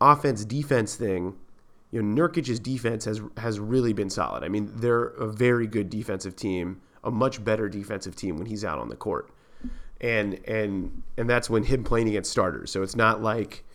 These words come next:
uh, you know, it's not like Nurk is benefiting from playing against backups. And so I, I, we still got a long season. I think it's a little early to kinda give up on him or whatever. I don't, I'm not giving up on Nurk.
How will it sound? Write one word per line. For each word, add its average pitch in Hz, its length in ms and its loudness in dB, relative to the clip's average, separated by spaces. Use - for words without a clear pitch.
uh, 82 580 0
you 113 120 0
know, 98 80 2
it's 90 140 -6
not 113 160 4
like 113 160 2
Nurk 110 320 2
is 107 100 -2
benefiting 107 540 0
from 104 520 -4
playing 120 300 4
against 107 300 -2
backups. - 580 -4
And 117 120 -2
so 117 480 2
I, 117 520 4
I, 90 80 -4
we - 80 -8
still 156 160 2
got 143 100 6
a 117 40 2
long 120 280 2
season. 123 340 0
I 117 60 0
think 107 160 -4
it's 107 120 -6
a 101 40 -4
little 113 420 0
early 117 300 2
to 113 100 -6
kinda 92 240 -4
give 101 300 -2
up 107 180 0
on 113 120 0
him 110 200 0
or 107 60 0
whatever. 101 560 2
I 101 80 -4
don't, 107 80 0
I'm 98 140 0
not 117 220 -2
giving 110 260 2
up 101 120 -4
on 98 200 0
Nurk. 85 280 -4